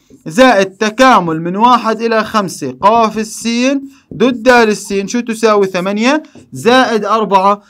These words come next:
زائد أربعة. فإذا أنا المنطقة من واحد إلى خمسة قاف السين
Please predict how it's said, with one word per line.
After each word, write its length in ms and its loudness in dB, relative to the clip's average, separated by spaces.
زائد 520 2
أربعة. 560 2
فإذا 340 2
أنا 360 0
المنطقة 1040 2
من 180 -6
واحد 500 4
إلى 340 2
خمسة 440 -4
قاف 480 2
السين 800 -4